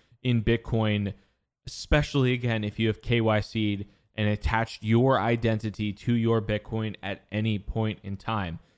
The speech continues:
Is that a detriment to the future of Bitcoin? No, I don't believe so. A lot of this does come down to on-ramps and off-ramps, and then increasing privacy solutions such as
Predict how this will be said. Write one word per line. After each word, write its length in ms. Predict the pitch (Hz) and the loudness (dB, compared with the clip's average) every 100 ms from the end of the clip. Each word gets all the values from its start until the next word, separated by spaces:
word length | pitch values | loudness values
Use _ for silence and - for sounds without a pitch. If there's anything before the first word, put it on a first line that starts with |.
| _ | _
Is 180 | 165 151 | 2 4
that 220 | 156 156 - | 4 2 0
a 120 | 131 | -4
detriment 640 | 117 127 131 143 131 123 - | 0 0 0 0 -2 -2 -2
to 140 | 131 | -2
the 160 | 120 110 | 0 -2
future 520 | - 127 123 139 127 | -2 0 2 2 0
of 340 | - 117 110 | 2 0 2
Bitcoin? 580 | 113 110 - 131 135 131 - _ - | -2 -2 -4 -4 -2 -4 -6 _ 0
No, 420 | 127 117 95 85 - | 4 4 4 -2 -4
I 120 | 107 | -2
don't 280 | 113 120 117 | 2 2 2
believe 320 | 117 117 107 | 0 0 -2
so. 300 | - 101 87 - _ _ | -2 -4 -4 -10 _ _
A 80 | 110 | 0
lot 300 | 110 117 131 | 4 4 4
of 80 | |
this 160 | 135 120 | 2 0
does 320 | 113 113 120 | 2 4 4
come 240 | - 117 120 | 0 -2 0
down 260 | 113 110 110 | 0 0 -2
to 180 | 117 - | -4 -2
on-ramps 580 | 98 107 113 117 123 - | -2 0 0 0 -2 -6
and 180 | 139 143 | -6 0
off-ramps, 680 | 107 107 - 107 107 - _ _ _ | 0 0 -2 -4 -4 -8 _ _ _
and 160 | 120 120 | 2 2
then 160 | 117 | 2
increasing 560 | 113 - 123 117 - 117 | -2 -2 0 0 -2 -6
privacy 560 | - 113 113 113 117 | -2 0 0 -2 -6
solutions 720 | 107 113 117 113 - 113 110 - | -6 -2 -2 -2 -2 -4 -4 -8
such 440 | - - 113 - - | -10 -4 -2 -4 -6
as 380 | 101 101 104 | -4 -2 -4